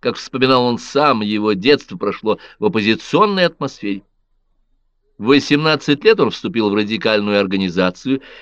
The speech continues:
и с тех пор вёл типичную жизнь русского революционера, занимался подпольной работой, создавал нелегальные рабочие объединения, отбывал сроки в тюрьмах и ссылках. По своим политическим взглядам он примыкал к меньшевикам.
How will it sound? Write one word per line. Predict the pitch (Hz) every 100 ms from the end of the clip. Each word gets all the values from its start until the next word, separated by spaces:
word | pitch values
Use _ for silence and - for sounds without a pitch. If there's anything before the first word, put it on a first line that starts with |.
| -
и | 113
с | 104 -
тех | 233 233
пор | - 202 185
вёл | 156 139
типичную | - 117 220 226 - 185 165
жизнь | 127 147 123
русского | 120 135 - 127 110
революционера, | 107 101 - 101 98 92 - - -
занимался | 110 120 131 131 139
подпольной | 143 135 208 190 107 101
работой, | 101 127 143 147 - _ _
создавал | - 110 117 120
нелегальные | 113 131 135 139 139 117 104
рабочие | 104 104 - 104
объединения, | 98 90 92 87 117 165 139 - _ _ -
отбывал | 214 147 120 117
сроки | - 110 104 95
в | 92
тюрьмах | - 139 117 107
и | 98
ссылках. | - 95 85 87 - _ _ _ _ _ _ _ - - - -
По | 165
своим | 170 175 175 151
политическим | 160 165 247 226 - - 113
взглядам | 98 90 101 104 95 95
он | 98
примыкал | 95 101 95 95 92
к |
меньшевикам. | 127 135 - 107 95 98 95